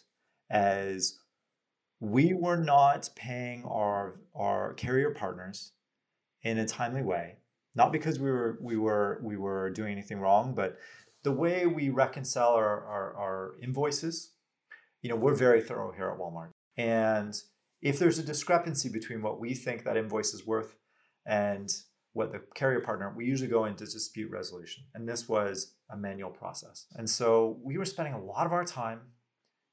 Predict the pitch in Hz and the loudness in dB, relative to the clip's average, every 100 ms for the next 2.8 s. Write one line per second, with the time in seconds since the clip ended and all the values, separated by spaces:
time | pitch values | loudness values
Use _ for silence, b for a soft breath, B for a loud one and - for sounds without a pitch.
0 | _ 107 113 113 107 101 - - 95 85 | _ 2 4 4 2 0 0 -16 -18 -18
1 | - _ _ _ - 131 160 180 143 139 | -20 _ _ _ -10 0 4 6 6 4
2 | 123 120 165 123 120 123 110 | 0 2 2 2 2 2 2